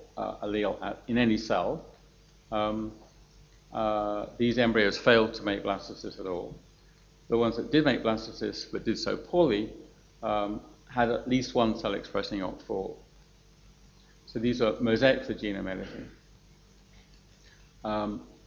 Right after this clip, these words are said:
and the other conclusion from the, her results was that injection shortly after or coincident with fertilization is more likely to give non-mosaic completely null embryos. She wasn't creating embryos, she was just taking what she got,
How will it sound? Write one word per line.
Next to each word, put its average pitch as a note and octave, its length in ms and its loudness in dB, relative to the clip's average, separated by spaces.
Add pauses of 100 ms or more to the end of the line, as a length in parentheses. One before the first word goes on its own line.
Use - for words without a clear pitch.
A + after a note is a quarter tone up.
(120)
and A#2 460 2
the C3+ 100 0
other C3+ 140 2
conclusion B2+ 680 6
from A#2 260 2
the, A2 80 4
her A2 200 4
results C#3+ 460 6
was A2+ 220 0
that A2+ 160 -6
injection B2 500 2
shortly A#2+ 400 0
after A2+ 420 2 (120)
or G#2 180 -2 (100)
coincident B2 640 4
with A2 140 -6
fertilization G2+ 800 0 (460)
is A#2 160 -4
more C3 220 6
likely B2 540 6 (360)
to B2 120 -6
give A2+ 220 -2
non-mosaic G#2+ 600 0 (260)
completely G2 340 -8
null G2 200 0
embryos. F#2+ 480 -6 (260)
She - 160 -10
wasn't D#3 340 8
creating D3+ 380 6
embryos, F#2 520 -4
she A#2+ 140 0
was A2+ 160 2
just - 400 0
taking A2+ 280 -2
what G#2 140 -4
she - 140 -14
got, G2 400 2